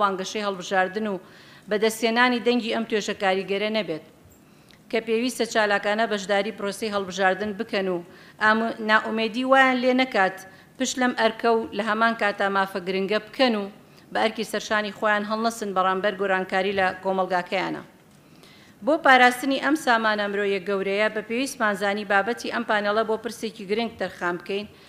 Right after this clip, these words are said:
کە پرسی مادەی هۆشبەر و نێرگەلە و جگەرەیە و کاریگەری لە ڕووی دەرونی و کۆمەڵایەتی و تەندروستیەوە لەسەر تاک و خێزان و کۆمەڵگا. ئەمەش لەلایەن پسپۆڕانەوە بە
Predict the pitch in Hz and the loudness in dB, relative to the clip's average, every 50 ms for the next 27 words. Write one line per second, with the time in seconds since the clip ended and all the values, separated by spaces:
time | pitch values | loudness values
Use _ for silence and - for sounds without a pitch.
0 | - - - - - - 240 226 - 269 285 269 - - 247 240 233 220 202 202 | -20 -20 -20 -10 -4 -2 -2 0 0 -2 -6 -6 -6 -6 -6 -4 -2 0 0 0
1 | 190 202 240 233 226 214 202 202 202 226 226 226 220 208 202 196 180 175 196 190 | 0 0 -2 -2 -2 -2 -2 -2 -2 -2 -2 -2 -2 -2 -4 -4 -2 -2 -2 0
2 | 202 208 208 220 208 190 175 170 196 190 190 196 214 220 214 208 - 202 185 180 | 0 0 -2 -4 -6 -8 -10 -4 -2 -2 0 0 0 -2 -2 -2 -2 0 0 0
3 | 175 180 165 190 185 180 208 220 226 226 - - - - - - - - - - | 0 -2 -4 -4 -4 -4 -4 -6 -8 -8 -10 -14 -20 -20 -20 -20 -20 -20 -10 -4
4 | 196 196 196 190 233 240 196 214 208 202 196 196 202 214 208 - 220 196 190 185 | 0 0 0 0 0 -2 0 0 0 0 0 -2 -2 -4 -4 -2 -2 0 0 2
5 | 185 185 180 180 180 - 220 214 - 208 190 170 185 170 180 175 - - 220 214 | 2 2 2 2 0 -4 -8 -8 -6 -4 -4 -4 -4 -6 -8 -10 -8 -6 -4 -4
6 | 208 196 190 185 - 214 214 208 - 226 226 226 226 220 196 - 196 190 170 196 | -4 -4 -6 -6 -6 -6 -6 -2 0 0 0 0 -2 -6 -8 -6 -6 -6 -2 -2
7 | 208 208 208 202 196 - 190 175 170 165 160 156 175 160 139 143 - - - - | -2 -2 -2 -2 -4 -4 -2 -2 -2 -2 -2 -2 -2 -2 -4 -4 -10 -20 -20 -20
8 | - - - - - - - - - - - - - _ _ _ - - 214 233 | -20 -20 -20 -20 -20 -20 -20 -20 -20 -20 -20 -20 -20 _ _ _ -6 -4 -2 -2
9 | 262 233 233 220 214 214 208 208 220 233 233 226 - - - - 202 202 208 214 | -2 -2 -2 -2 0 2 2 2 2 2 0 -4 -10 -10 -4 0 2 4 4 4
10 | 214 208 202 196 185 190 190 | 2 2 0 -2 -2 -4 -6